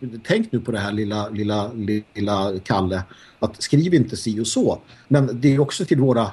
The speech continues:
kamrater vi behöver berätta om detta, för ibland är det helt hutlösa saker där man lägger ut bilder på, på intima, eh, intim information i form utav, inte vet jag, legitimationer och allt möjligt,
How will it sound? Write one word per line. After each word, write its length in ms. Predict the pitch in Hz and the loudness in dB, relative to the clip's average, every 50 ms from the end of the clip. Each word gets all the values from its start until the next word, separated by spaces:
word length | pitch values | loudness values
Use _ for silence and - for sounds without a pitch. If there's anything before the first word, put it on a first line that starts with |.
| - - - | -6 -8 -4
kamrater 560 | - 123 120 143 180 185 - - - - 190 | -2 0 2 2 2 2 0 -4 -2 0 2
vi 80 | 165 151 | 2 2
behöver 260 | 143 139 127 120 113 | 4 2 2 2 2
berätta 340 | 107 107 95 92 - - 98 | 0 -2 -2 -4 -6 -8 -6
om 80 | 95 | -6
detta, 280 | 101 95 90 - 110 110 | -6 -6 -6 -6 -2 2
för 80 | 143 | 4
ibland 340 | 139 120 117 127 156 202 220 | 4 6 6 6 6 6 6
är 40 | 180 | 6
det 80 | 139 123 | 4 4
helt 220 | 123 120 104 - | 4 2 0 -2
hutlösa 720 | - - 202 175 117 - - 120 151 226 262 247 - 233 | -2 -2 0 0 0 -2 0 2 2 2 2 2 0 0
saker 460 | - - - 78 76 - - 98 95 95 - - - - - - - - - _ | -2 -2 -4 -6 -6 -6 -6 -6 -6 -8 -10 -18 -20 -20 -20 -20 -20 -20 -2 _
där 100 | - 131 | 2 4
man 120 | 139 139 | 6 6
lägger 220 | 135 139 131 131 131 | 6 6 6 6 6
ut 160 | 123 127 - | 4 4 4
bilder 320 | 156 156 135 110 107 123 | 4 4 6 4 2 0
på, 240 | 123 - 139 127 117 | 0 2 2 2 2
på 500 | 117 - - 135 123 120 117 113 117 110 113 117 113 110 110 117 123 | 0 -2 0 2 2 2 2 0 -2 -6 -10 -12 -16 -16 -14 -6 -2
intima, 760 | 139 131 131 127 - 139 135 127 123 127 123 117 113 104 95 - - _ _ _ - - - - - - - - - _ - | 0 0 0 2 0 0 0 2 2 4 4 4 2 0 -2 -6 -14 _ _ _ -20 -20 -20 -20 -20 -20 -20 -20 -20 _ -2
eh, 200 | - - 120 120 - _ - 117 113 110 107 104 92 87 80 78 87 98 113 | 0 2 2 2 0 _ -2 0 0 2 0 0 -2 -4 -6 -10 -14 -10 0
intim 440 | 143 160 147 - - 135 127 123 | 2 4 4 4 4 4 4 4
information 640 | 131 123 110 117 127 113 - - 131 120 110 113 117 | 4 4 4 2 0 -2 2 2 2 2 4 2 0
i 60 | 113 | 0
form 280 | - - 117 110 110 113 | 0 0 0 0 0 0
utav, 540 | 110 - 120 113 113 113 110 107 113 113 107 101 | -2 0 0 0 0 -2 -4 -6 -8 -8 -8 -6
inte 200 | 131 139 131 131 | -4 -4 0 0
vet 160 | 127 127 127 147 | 0 0 2 2
jag, 220 | 151 147 127 113 | 2 4 4 4
legitimationer 920 | 147 160 139 131 139 143 151 - - 127 139 165 160 147 139 135 123 117 120 | 4 4 2 0 0 -2 0 2 2 2 2 2 2 2 4 4 4 4 2
och 220 | 120 117 110 127 | 2 2 2 2
allt 160 | 147 135 127 | 0 0 2
möjligt, 580 | 180 214 220 160 120 139 208 185 - - - | 4 4 6 6 6 6 6 4 2 0 -6